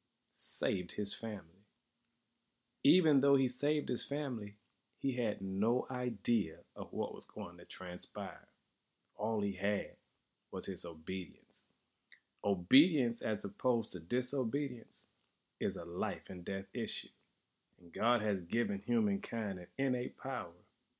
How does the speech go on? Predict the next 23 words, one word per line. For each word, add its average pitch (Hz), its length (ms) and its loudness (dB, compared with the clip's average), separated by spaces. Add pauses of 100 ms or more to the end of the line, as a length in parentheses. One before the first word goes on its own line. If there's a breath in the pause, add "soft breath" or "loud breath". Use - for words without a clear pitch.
(240)
of 92 180 -4
choice. - 720 -4 (500)
The - 160 -10
choice 95 460 0
of 143 120 0
obedience 147 800 -2 (540)
leads 117 460 4
to 110 140 -2
God's 98 480 2
promised 135 640 0
blessings 143 420 -2
of 143 120 -8
life. 156 340 -8 (680)
The 87 100 -8
choice - 440 0
of 82 160 -14
disobedience 92 1000 0 (420)
leads 101 460 0
to - 160 -8
curse, - 720 -4 (360)
judgment, 90 580 -4 (360)
and 85 300 -12
death. 92 300 -2